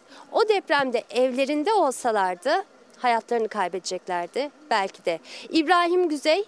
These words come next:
evin sahibi, şimdi yanımda. Yaşadıklarını ona da sormak istiyorum.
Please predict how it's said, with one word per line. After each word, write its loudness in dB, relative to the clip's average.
evin -2
sahibi, -2
şimdi -2
yanımda. 0
Yaşadıklarını 0
ona -2
da -6
sormak -4
istiyorum. -4